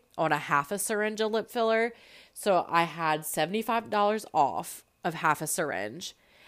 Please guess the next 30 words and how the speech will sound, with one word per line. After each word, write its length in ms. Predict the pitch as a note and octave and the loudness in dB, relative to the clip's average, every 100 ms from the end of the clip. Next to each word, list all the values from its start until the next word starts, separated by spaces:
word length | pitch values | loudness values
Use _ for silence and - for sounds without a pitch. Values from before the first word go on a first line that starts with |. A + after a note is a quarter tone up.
| - | 4
And 140 | G#3 | 6
I 100 | G3 | 8
think 320 | G3 G#3 A3+ | 6 2 2
I 160 | A3 A#3 | 2 2
looked 280 | G#3+ D#3+ - | 2 -2 -4
at 140 | G3 | -6
the 120 | - F3+ | -4 -6
price 380 | - C#3+ C#3+ | -4 -4 -4
sheet, 240 | - F#3 G#3+ | -6 -6 -4
and 100 | F#3+ | -4
I'm 140 | D3 | -4
just 140 | D3 - | -8 -8
gonna 120 | E3 | -10
tell 200 | - C3+ | -8 -6
you 80 | C3+ | -4
guys 220 | C3+ C#3+ | -4 -6
'cause 100 | D#3+ | -6
I 60 | |
don't 160 | C3 B2 | -6 -8
care. 400 | D3 C#3+ D#3 - | -10 -6 -4 2
Um, 300 | D#3 D3+ D3 _ - - - - _ _ _ _ - | 2 0 -6 _ -20 -20 -20 -20 _ _ _ _ -8
the 560 | G3 F3+ D#3+ D#3 D3+ D#3 | 0 4 6 6 4 2
half 300 | F#3+ F3 F3+ | 0 0 0
a 60 | A3+ | -6
syringe 500 | A#3+ F3 D#3+ E3+ - | -4 -4 -4 -4 -2
of 200 | D3+ D3 | -2 -2
filler, 680 | - D3 C3+ C3+ C3 E3 - | 0 2 4 2 0 -4 -8
which 200 | - D#3+ | -8 -2
I 120 | F3 D#3+ | 0 4
got 680 | D3 C#3 C#3 C3+ - - | 6 8 6 4 -2 -4